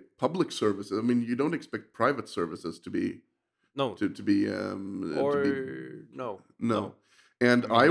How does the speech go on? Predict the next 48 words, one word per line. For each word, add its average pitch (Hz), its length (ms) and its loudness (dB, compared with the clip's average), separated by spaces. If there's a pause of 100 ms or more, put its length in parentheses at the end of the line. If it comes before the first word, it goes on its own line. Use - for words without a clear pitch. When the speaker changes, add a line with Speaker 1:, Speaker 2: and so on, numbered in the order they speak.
Speaker 1:
would 170 100 6
Speaker 3:
can 113 100 -8
inject 110 300 -6
those 113 120 -6
private 113 320 -2
services 110 420 -8
into 104 200 -10
my 101 180 -8
services. 95 800 -14
Speaker 1:
You 139 80 4
could, 143 300 2
but - 180 -2
you 120 80 2
would 117 160 0
be 113 160 -2
doing 117 340 -2
something 143 460 -8
wrong 107 380 -6
then. - 300 -14 (460)
Speaker 3:
Yeah, 117 200 -6
this 123 180 -10
is 147 160 -8
one 139 140 -6
of 113 60 -6
those, 113 200 -2
that 113 220 -2
is 113 100 -10
one 117 100 -8
of 107 60 -8
those 104 100 -14
gray 104 280 -6
areas 95 360 -8
where 95 120 -14
you're 92 80 -10
like, 104 180 -12
"Uh, - 140 -14 (120)
Speaker 1:
Yeah. 113 200 -2
Speaker 3:
you 95 140 -12
probably - 260 2
Speaker 1:
That's 165 180 8
Speaker 3:
shouldn't 180 80 2
Speaker 1:
why, 165 60 12
Speaker 3:
be 160 140 8
Speaker 1:
so 180 40 12
that's 165 300 8
Speaker 3:
doing 185 240 12
that." 160 100 10
Speaker 1:
why, 151 40 -6